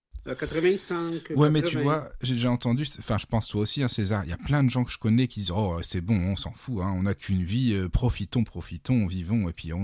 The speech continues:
Speaker 2: on s'en fiche, hein, de toute façon, mourir de ça ou d'autre chose, de toute façon, faut y passer. » Moi, j'en ai entendu plein des gens comme ça, hein, qui disent ça, hein,
Speaker 1: Voilà,
Speaker 2: vraiment.
Speaker 1: mais tu vois, ça, c'est la vision matérialiste.
Speaker 2: Ah oui, je suis d'accord.
Speaker 1: Et,
Speaker 2: Ça,
Speaker 1: et
Speaker 2: ça,
Speaker 1: pour
Speaker 2: c'est
Speaker 1: que
Speaker 2: sûr.
Speaker 1: cette personne-là passe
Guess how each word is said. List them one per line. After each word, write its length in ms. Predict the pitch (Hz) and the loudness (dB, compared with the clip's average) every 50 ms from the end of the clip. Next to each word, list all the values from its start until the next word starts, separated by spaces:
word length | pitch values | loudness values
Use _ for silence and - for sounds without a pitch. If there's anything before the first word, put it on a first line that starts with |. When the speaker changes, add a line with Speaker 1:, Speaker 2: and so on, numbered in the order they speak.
| 98 67 | -2 -2
Speaker 2:
on 60 | 92 90 | -4 -4
s'en 180 | - - 82 | -4 -4 -6
fiche, 380 | - - - 117 107 - - 90 | -6 -6 -6 -6 -6 -4 -4 -4
hein, 200 | 95 95 87 78 | -2 -4 -4 -6
de 60 | - | -8
toute 140 | - - - | -10 -14 -12
façon, 400 | - 87 80 - - 110 107 110 - - | -10 -8 -6 -4 -2 0 -2 -2 2 6
mourir 400 | 135 147 147 147 151 147 139 123 | 6 8 8 8 8 6 6 6
de 100 | 123 120 | 4 2
ça 200 | - - 127 113 | 4 4 4 4
ou 100 | 110 101 | 4 2
d'autre 240 | 98 92 87 - - | 0 -2 -2 -2 -2
chose, 420 | - 113 117 139 139 113 95 92 | 0 2 2 2 2 2 0 0
de 100 | 87 104 | 0 -2
toute 200 | 92 - 104 - | -2 -4 -6 -6
façon, 260 | - 104 - - 131 | -4 -4 0 0 0
faut 160 | 120 - 117 | 0 2 0
y 60 | 104 98 | -2 0
passer. » 380 | - 101 98 - - - 85 87 | 0 -2 -2 -2 -2 -2 2 2
Moi, 100 | 202 143 | 2 4
j'en 100 | 127 104 | 4 2
ai 40 | |
entendu 280 | 101 90 - 92 90 92 | 2 0 -2 -4 -4 -4
plein 220 | 92 - 185 247 | -4 -2 -2 0
des 100 | 262 185 | 0 0
gens 120 | 123 120 101 | 0 -2 -4
comme 180 | - 110 101 | -4 -4 -4
ça, 200 | 95 - - 101 | -4 -4 -4 -4
hein, 40 | 90 | -6
qui 120 | 87 - 87 | -6 -8 -8
disent 180 | 87 82 - | -8 -6 -6
ça, 180 | - - 156 156 | -6 -4 -4 -4
hein, 240 | 143 139 139 139 131 123 | -4 -4 -6 -6 -8 -8
Speaker 1:
Voilà, 240 | - 123 123 135 139 | -6 -4 -2 -2 0
Speaker 2:
vraiment. 380 | 147 - 147 151 156 160 165 160 | 0 0 0 -2 -2 -2 -2 0
Speaker 1:
mais 400 | 151 135 135 131 131 127 123 123 | 0 2 2 4 4 2 2 0
tu 160 | - - 139 | -4 -8 -6
vois, 400 | 127 131 135 143 160 175 175 175 | -2 0 0 2 2 0 -2 -4
ça, 240 | - - 165 165 165 | -4 -4 -4 -4 -4
c'est 160 | - 175 160 | -4 -4 -4
la 100 | 147 139 | -4 -6
vision 320 | 135 131 123 127 156 160 | -6 -8 -6 -6 -6 -6
matérialiste. 680 | 185 175 135 - 131 - 160 175 180 185 185 180 156 - - | -6 -6 -6 -8 -8 -6 -6 -6 -6 -6 -6 -8 -8 -6 -2
Speaker 2:
Ah 100 | 139 139 | 0 2
oui, 80 | 185 | 2
je 60 | 185 | 2
suis 100 | - - | 0 0
d'accord. 540 | 120 110 104 - - 165 156 131 113 - - - | -2 -4 -4 -4 -4 -4 -4 -4 -6 -8 -10 -6
Speaker 1:
Et, 200 | - 131 139 147 | -4 -2 -2 -2
Speaker 2:
Ça, 120 | 151 160 156 | -2 -2 -2
Speaker 1:
et 60 | 151 | -2
Speaker 2:
ça, 80 | 147 156 | 2 2
Speaker 1:
pour 80 | 180 170 | 2 2
Speaker 2:
c'est 80 | 170 | 2
Speaker 1:
que 60 | 196 | 2
Speaker 2:
sûr. 80 | 170 - | 0 2
Speaker 1:
cette 200 | - - - - | 2 0 0 0
personne-là 680 | - 160 147 - - 214 214 208 190 175 170 165 156 131 - - | -2 -2 -2 -2 0 2 4 4 4 4 4 2 0 -2 -2 0
passe 460 | 175 165 165 160 147 139 - - - | 0 2 2 0 -2 -4 -8 -8 -6